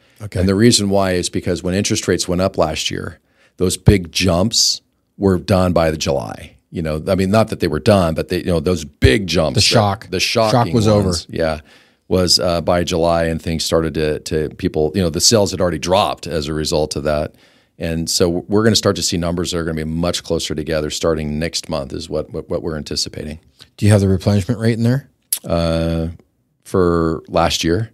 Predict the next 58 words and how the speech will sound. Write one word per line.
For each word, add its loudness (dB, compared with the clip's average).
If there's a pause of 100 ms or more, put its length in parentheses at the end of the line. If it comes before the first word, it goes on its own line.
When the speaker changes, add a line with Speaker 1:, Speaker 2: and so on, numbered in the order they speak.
(100)
Speaker 1:
No, 6
for -2
this, -2
uh, 0
for -8
this -4
last -2
month. -2 (540)
Speaker 2:
Well, 4
again, 2
it -2
was -2
three 4
hundred 2
fifty 2
was 0
the -4
new 4
listings 0
that -2
came 0
to 0
market. 0 (220)
Speaker 1:
Okay. 4
Speaker 2:
Uh, 0
and -4
a 0
year 2
ago 0
it 0
was -2
four -2
twelve. -4 (460)
Speaker 1:
'Cause 0
I 6
was, 0
no, 0
remember 2
how 2
we 0
had 0
the -4 (120)
X -4
number 2
of -4
months? -2 (400)
Speaker 2:
Oh, 8
you -2
mean 4
the 2
absorption 0
rate? -2
Speaker 1:
That's 2
what 0
I -2
was, -4
the -4
Speaker 2:
Yeah, 2